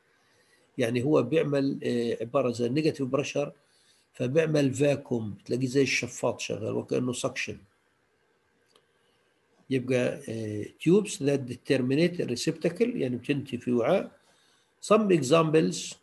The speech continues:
اللي هو closed drain system، آه، more efficient than open، يعني فعالة أكتر من الأوبن اللي شفناها قبل شوي. ولذلك هي تبل fluids by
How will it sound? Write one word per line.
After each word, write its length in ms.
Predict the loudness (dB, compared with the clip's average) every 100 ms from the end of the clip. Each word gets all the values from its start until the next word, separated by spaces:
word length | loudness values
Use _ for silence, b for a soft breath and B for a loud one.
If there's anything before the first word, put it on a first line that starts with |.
| _
اللي 140 | -6 0
هو 180 | 0 2
closed 280 | 2 4
drain 500 | 4 2 4 2 0
system، 400 | -4 -4 -2 -2 -2 -8 _ _ _ _ _ _ _ -6
آه، 140 | -2 4
more 380 | 8 8 8
efficient 480 | 2 2 2 0 2
than 240 | 2 2 2
open، 320 | -2 -2 -4
يعني 220 | -4 -4
فعالة 460 | -4 0 2 2 0
أكتر 340 | -2 -4 -4
من 200 | -4 -8
الأوبن 400 | -2 0 0 -4
اللي 140 | -6
شفناها 300 | -8 -6 -4
قبل 240 | -4 -6 -6
شوي. 360 | 0 2 2 0 b b b b b b -4
ولذلك 460 | 0 2 2 4
هي 160 | 4 4
تبل 580 | 2 2 6 6 6 2
fluids 760 | 0 2 4 4 2 -4 -10 -14 _ _ _ _ _ -6
by 180 | 0 2